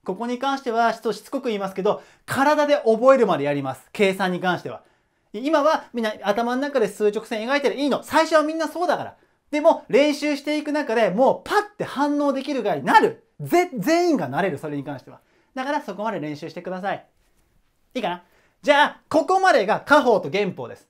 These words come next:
いい？加法と減法。一回頭切り替えるよ。切り替えて。次、掛け算割り算引くから。乗法、乗法です。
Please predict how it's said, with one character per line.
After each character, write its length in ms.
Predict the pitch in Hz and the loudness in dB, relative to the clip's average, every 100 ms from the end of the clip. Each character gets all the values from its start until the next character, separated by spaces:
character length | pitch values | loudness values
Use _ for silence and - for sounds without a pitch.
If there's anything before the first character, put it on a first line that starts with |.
| - | -12
い 80 | 226 | -12
い？ 120 | 247 | -6
加 160 | - 185 | -2 0
法 80 | 156 | 0
と 40 | |
減 160 | 135 120 | -4 -8
法。 100 | - | -10
一 120 | 240 | -4
回 120 | 254 269 | 0 2
頭 200 | 277 254 | 2 2
切 120 | 269 | 2
り 80 | 262 | 2
替 100 | 254 | 4
え 40 | |
る 60 | 175 | 2
よ。 140 | 156 | 0
切 80 | 240 | 0
り 40 | 233 | 2
替 80 | |
え 40 | 202 | 2
て。 260 | 170 - _ _ | 0 -8 _ _
次、 180 | 254 226 | -6 -4
掛 180 | 214 | -4
け 120 | 220 240 | -2 0
算 100 | 233 | 0
割 140 | 240 | 0
り 40 | |
算 80 | 196 | -4
引 60 | 156 | -4
く 40 | |
か 60 | 135 | -10
ら。 140 | - _ 143 | -10 _ -4
乗 240 | 180 190 | 0 0
法、 220 | 185 135 | -2 -6
乗 140 | 135 165 | -6 -6
法 140 | 143 | -8
で 100 | |
す。 100 | 107 | -12